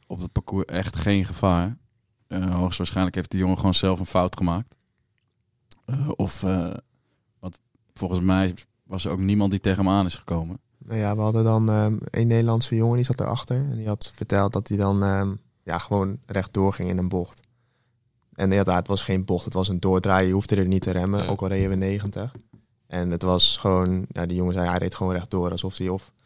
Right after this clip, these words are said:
Speaker 2: iets met zijn remmen of zo had, of dat hij er gewoon echt niet meer bij was met zijn hoofd. En dat zou ook best wel goed kunnen, want daarvoor lag gewoon best wel een taaie klim. Die was gewoon een kilometer, gewoon, wat was het, tien procent?
Speaker 3: Ja.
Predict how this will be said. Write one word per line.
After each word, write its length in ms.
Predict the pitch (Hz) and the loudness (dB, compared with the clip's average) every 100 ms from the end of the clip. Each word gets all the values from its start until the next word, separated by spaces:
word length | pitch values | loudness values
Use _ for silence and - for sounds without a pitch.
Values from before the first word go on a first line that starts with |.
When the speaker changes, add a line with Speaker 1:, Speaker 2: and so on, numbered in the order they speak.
| _ _ _ - | _ _ _ -20
Speaker 2:
iets 160 | 101 | -2
met 200 | 98 92 | 0 0
zijn 140 | 92 90 | 2 2
remmen 240 | 98 101 | 4 2
of 100 | 101 | 0
zo 140 | 101 | 0
had, 180 | 101 98 | 2 0
of 100 | - | -2
dat 140 | 101 90 | -4 -4
hij 80 | |
er 60 | 90 | -6
gewoon 160 | 87 92 | -4 -6
echt 120 | - | -6
niet 100 | 95 | -6
meer 80 | 95 | -2
bij 180 | 92 | 0
was 120 | 90 - | -2 -4
met 120 | 92 | -6
zijn 140 | 90 | -6
hoofd. 200 | 87 - _ _ _ _ _ _ | -8 -10 _ _ _ _ _ _
En 120 | 85 | -2
dat 140 | 90 - | 0 4
zou 160 | 90 | 4
ook 100 | 87 | 4
best 140 | 92 92 | 0 -2
wel 80 | 92 | -4
goed 180 | 87 | -8
kunnen, 240 | - 92 90 | -4 -2 -2
want 120 | 95 | -4
daarvoor 260 | 90 95 90 | -4 -2 -2
lag 140 | 87 | -2
gewoon 240 | 90 90 90 | -2 -2 -2
best 140 | 87 | -4
wel 160 | 87 87 | -4 -4
een 200 | - - _ | -8 -16 _
taaie 300 | 85 87 90 | -4 -2 -4
klim. 260 | - 90 92 | -4 -2 -2
Die 80 | 95 | -4
was 140 | - | -4
gewoon 140 | 90 90 | -4 -6
een 60 | |
kilometer, 500 | - 90 90 90 92 | -4 -2 -2 -4 -6
gewoon, 280 | 87 92 98 - | -6 -6 -8 -14
wat 120 | 92 | -8
was 120 | 92 | -4
het, 140 | 104 - | -4 -2
tien 160 | 104 | -2
procent? 480 | 104 104 113 110 127 _ _ _ _ | -2 -2 -2 -2 -6 _ _ _ _
Speaker 3:
Ja. 140 | - | -20